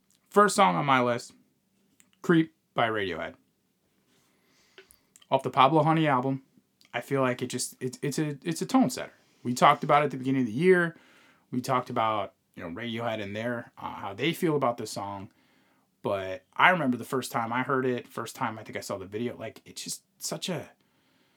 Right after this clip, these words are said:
st-, even, even to this day, it's such a great, weird nineties vibe, right? It's, the song is a vibe. When you listen to the, the, the,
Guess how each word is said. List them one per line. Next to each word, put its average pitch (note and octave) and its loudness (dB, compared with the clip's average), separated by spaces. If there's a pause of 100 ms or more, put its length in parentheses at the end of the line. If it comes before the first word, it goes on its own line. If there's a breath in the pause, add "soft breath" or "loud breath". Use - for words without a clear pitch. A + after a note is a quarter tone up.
(540)
st-, - -2
even, G#3+ 4
even A3+ 8
to G3+ 6
this E3+ 4
day, G#2+ -2 (160)
it's B2+ -4
such C#3 -2
a C3 -2
great, A#2+ -6 (1040)
weird C#3 4
nineties G2+ -6
vibe, D#2+ -8
right? B2 -2
It's, F3+ 0
the F3+ 2
song G3+ 6
is D#3+ 2
a D3 0
vibe. F#2 -10 (720)
When D3 0
you D3+ 2
listen E3+ 0
to F3 0
the, E3 2
the, C3+ -8 (120)
the, E2+ -10